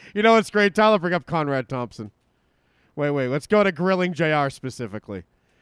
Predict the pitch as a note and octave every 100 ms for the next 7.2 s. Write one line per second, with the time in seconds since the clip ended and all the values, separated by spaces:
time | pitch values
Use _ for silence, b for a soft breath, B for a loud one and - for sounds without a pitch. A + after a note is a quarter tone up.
0 | _ _ D#3+ G3+ A3 A#3 E3+ A3+ A3 G3
1 | F#3 - F#3 F3+ F3 E3 D#3 C#3+ C3 B2+
2 | _ _ _ _ _ C#3 C#3 D3+ D3+ D3
3 | C#3+ C#3+ D#3+ D3 C#3+ - B2+ - A#2 G2
4 | A2 G#2 F#2 _ _ _ F3+ G3 A3+ A3
5 | G#3+ G#3 D#3+ D3+ G3+ G3+ F#3+ F3+ F3+ G3+
6 | F#3 G#3 F#3+ F#3+ G3 F#3+ F3 G3 E3 -
7 | G2+